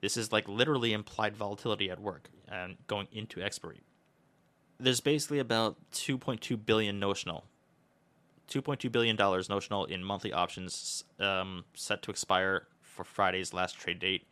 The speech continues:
And puts and calls, uh, open interest are outstanding are pretty much, like, dead even in ter-, in terms of a ratio. Calls have sort of, like, these one thousand lot increments that are just laddered upwards per strike.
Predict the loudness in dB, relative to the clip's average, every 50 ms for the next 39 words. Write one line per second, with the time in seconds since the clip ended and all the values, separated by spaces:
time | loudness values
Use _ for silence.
0 | _ -20 -20 -20 _ _ _ _ _ _ _ _ -8 -4 -2 0 0 0 0 -2
1 | -6 -8 -10 -6 -4 -2 -2 -2 -4 -6 -2 2 4 6 6 6 4 2 -2 -6
2 | -8 -12 -14 -16 -16 -16 -18 -18 -18 -16 -8 -4 -2 -2 -2 0 0 0 0 0
3 | -2 -2 -2 -2 0 2 2 0 0 -2 0 0 0 0 2 2 2 2 4 4
4 | 2 2 0 -4 -8 -14 -18 _ _ _ _ _ _ _ _ _ -2 0 0 2
5 | 2 2 2 2 0 0 0 -2 -2 2 4 4 6 6 4 2 2 0 -2 -4
6 | -6 -8 -12 _ _ _ _ _ _ _ -20 -16 -14 -14 -12 -12 -10 -8 -8 -6
7 | -4 -2 -2 -2 -2 -2 -4 -2 -2 -2 -2 0 0 0 0 0 -2 -6 -10 _
8 | _ -12 0 4 6 6 6 6 2 0 0 2 4 4 4 4 2 -2 -6 -12
9 | -16 -16 -12 -8 -2 0 2 4 4 4 4 2 0 0 -2 -4 -4 -4 -6 -8
10 | -6 0 2 4 4 2 2 2 4 6 6 6 4 2 -2 -4 0 2 4 4
11 | 4 2 0 -4 -4 -4 -4 -4 -4 -4 -4 -4 -4 -4 -4 -2 0 0 0 -2
12 | -4 -6 -10 -10 -10 -10 -10 -10 -8 -8 -4 0 4 4 4 4 4 2 2 0
13 | -2 -6 _ _ _ _ _ _ -8 -8 -4 0 2 2 2 2 -2 -6 -8 -4
14 | 2 2 2 2 2 0 -4 -4 -6 -6 -8 -6 -4 -4 -4 -4 -6 -12 -18